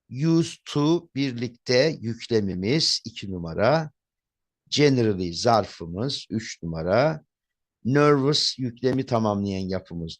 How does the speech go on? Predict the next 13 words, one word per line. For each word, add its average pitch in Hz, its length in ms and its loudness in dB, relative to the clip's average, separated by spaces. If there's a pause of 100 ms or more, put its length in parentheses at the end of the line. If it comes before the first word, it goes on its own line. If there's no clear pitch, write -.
dört 123 320 0
numara. 147 500 0 (600)
Nerede 139 680 4
ya 120 200 0
da 113 340 0
işte - 440 -6 (220)
hangi 123 420 0
durumlarda 107 500 2
sorusunun 101 600 -4
cevabı 90 600 0
beş - 360 2
numara 135 480 2 (380)
ve 127 320 4